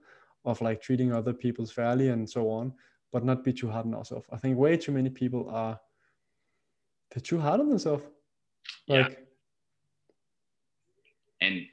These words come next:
Speaker 2: you know, I would say that that was probably the biggest thing that kept me from being happy for a very long time. And,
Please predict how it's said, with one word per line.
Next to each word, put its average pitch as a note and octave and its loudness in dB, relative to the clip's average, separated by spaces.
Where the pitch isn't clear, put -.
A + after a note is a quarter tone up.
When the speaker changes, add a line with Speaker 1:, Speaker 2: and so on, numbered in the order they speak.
Speaker 2:
you G#2+ -2
know, G#2+ 2
I G2 2
would A#2+ 0
say G#2 0
that F2+ -6
that F2 2
was E2 -6
probably G2 -2
the F2 -6
biggest F#2 -2
thing F2 -4
that E2 -4
kept - -6
me F2+ -4
from F2 -8
being D#2+ -6
happy D#2 -4
for D#2+ -8
a D2+ -14
very D2+ -2
long C#2 -12
time. - -6
And, D#2 0